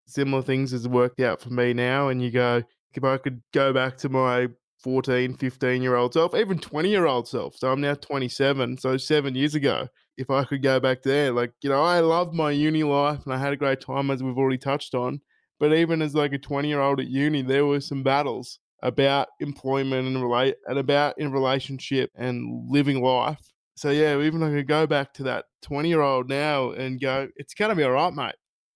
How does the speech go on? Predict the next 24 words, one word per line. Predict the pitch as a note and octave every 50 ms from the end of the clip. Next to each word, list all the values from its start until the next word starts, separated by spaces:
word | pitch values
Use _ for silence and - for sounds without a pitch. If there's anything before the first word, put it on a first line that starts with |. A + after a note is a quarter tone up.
| _ _ -
It's | D#3 D#3+ D#3 -
gonna | - - F#3+ G#3 G#3+
be | G3+ G3+
fine. | E3+ - D3+ D#3 F3+ G#3+ B3+ F4+ - _ _ A#3 - - - - - - - _ _ _ _ _
It's | - - -
gonna | - G#3 A3+ A#3
be | G#3 F3+
hard, | E3+ F#3+ G#3 F#3+ F3+ F#3 G#3+ A#3 - -
but | - D#3+ C#3 -
you're | - C#3 C#3+
gonna | D#3+ F3+ F#3+ G3
be | F#3+ F3+
right." | E3+ D#3+ D3+ D#3 F3+ A3 - _ _ _ _
In | E3+ E3+
terms | D#3 D#3+ D#3 D3+ D#3 D#3 D3+ D3
of | C#3+ C#3 B2+ C3
people | - C#3+ D3 D3 C3+ C#3+ C#3 C3+
that | C#3 C#3 C3+
have, | C3+ C3+ B2+ B2 A#2+ B2+ B2+ - - _ -
outside | B2+ C3 B2 A#2+ - D3 C3+ B2+ B2
my | B2+ B2
parents | A2+ - - C3 B2+ B2+ C3 C3 - -
and | C3 B2 A#2+ A#2
siblings, | - - C#3 C3+ B2+ B2+ B2 C3+ D#3 E3+ E3+